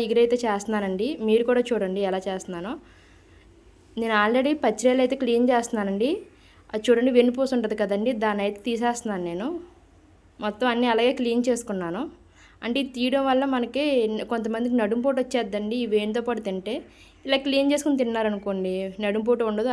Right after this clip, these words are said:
అలాగే ఇసుక ఇసుక కూడా తగలకుండా కూడా ఉంటది మనకి. చూడండి, మొత్తం క్లీన్ చేసేస్తున్నాను. ఈ కర్రీ అయితే కనుక మా నాన్నమ్మ దగ్గర చూసి నేర్చుకున్నాను నేను. ఎక్కువ మా, మా నాన్నమ్మ అయితే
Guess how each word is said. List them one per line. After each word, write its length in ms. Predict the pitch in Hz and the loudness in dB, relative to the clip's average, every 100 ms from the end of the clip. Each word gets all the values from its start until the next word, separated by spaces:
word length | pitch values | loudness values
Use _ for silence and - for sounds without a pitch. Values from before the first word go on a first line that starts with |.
| 208 | -2
అలాగే 220 | 220 233 233 | -2 -2 -2
ఇసుక 140 | 254 247 | 0 -2
ఇసుక 160 | 247 233 | -2 0
కూడా 120 | 247 240 | 0 0
తగలకుండా 420 | 214 214 226 220 220 | -2 -2 -4 -6 -4
కూడా 120 | 214 226 196 | -2 -2 -4
ఉంటది 220 | 190 180 160 | -6 -8 -10
మనకి. 260 | 156 - - _ _ _ _ _ _ - | -12 -20 -20 _ _ _ _ _ _ -10
చూడండి, 280 | - 233 214 202 | -2 0 0 -4
మొత్తం 220 | 202 220 220 | -6 -6 -4
క్లీన్ 240 | 202 196 | -2 -2
చేసేస్తున్నాను. 580 | 196 196 185 - 170 175 277 - _ - - _ _ _ - - _ - _ - - _ - - - - - - 240 | -4 -6 -10 -10 -10 -10 -12 -16 _ -20 -20 _ _ _ -20 -20 _ -20 _ -20 -20 _ -20 -20 -20 -20 -20 -4 -2
ఈ 20 | 240 | 4
కర్రీ 220 | 214 240 262 | 6 6 6
అయితే 140 | 269 262 | 4 2
కనుక 220 | 254 269 254 | 0 2 2
మా 60 | 214 | 2
నాన్నమ్మ 300 | 196 220 247 | 0 2 2
దగ్గర 200 | 247 233 240 | 2 0 0
చూసి 200 | 240 240 | 0 2
నేర్చుకున్నాను 600 | 240 220 - 214 208 196 190 | 2 0 -2 -2 -2 -2 -2
నేను. 180 | 190 180 180 - _ _ 208 | -4 -4 -10 -16 _ _ -6
ఎక్కువ 200 | 208 240 254 | -4 2 2
మా, 60 | 240 | 4
మా 80 | 226 214 | 2 2
నాన్నమ్మ 340 | 196 208 233 226 | 0 0 0 0
అయితే 160 | 220 | 0